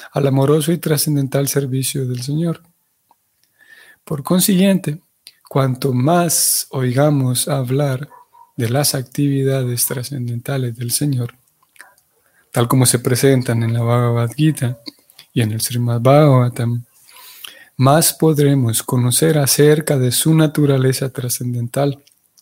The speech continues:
y de ese modo progresar de un modo categórico en la senda que va de vuelta a Dios.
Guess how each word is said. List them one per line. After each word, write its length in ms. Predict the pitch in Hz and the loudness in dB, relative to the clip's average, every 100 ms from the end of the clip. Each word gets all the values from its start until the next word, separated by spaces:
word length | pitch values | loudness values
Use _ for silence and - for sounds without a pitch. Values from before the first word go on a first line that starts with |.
| _ _ _ _ _ _ _ _ _ _ - | _ _ _ _ _ _ _ _ _ _ -6
y 100 | 123 | -2
de 220 | 113 113 | 0 -2
ese 180 | 120 147 | 0 2
modo 460 | 156 147 135 160 - - _ _ _ _ _ _ - | 4 4 2 -2 -10 -20 _ _ _ _ _ _ 2
progresar 720 | 143 156 175 180 127 120 131 | 4 6 4 2 2 2 4
de 100 | 139 | 4
un 180 | 151 | 4
modo 480 | 139 127 127 127 151 - | 4 2 2 -2 -4 -2
categórico 1080 | 147 165 - 143 139 170 170 156 135 117 - _ _ _ _ _ _ _ - - - | -2 0 0 0 2 2 0 -4 -6 -8 -12 _ _ _ _ _ _ _ -20 -14 -2
en 200 | 131 120 | 0 2
la 100 | 117 | 2
senda 580 | 151 156 147 147 151 - | 2 2 2 -2 -6 -4
que 140 | 160 | -2
va 300 | 131 123 131 - - - _ _ | 0 -4 -6 -14 -20 -20 _ _
de 140 | 143 143 | -2 -2
vuelta 640 | 127 120 117 117 120 202 | -2 -4 -4 -6 -8 -6
a 160 | 160 135 | -6 -6
Dios. 720 | 123 117 110 - - - | -6 -6 -6 -8 -10 -14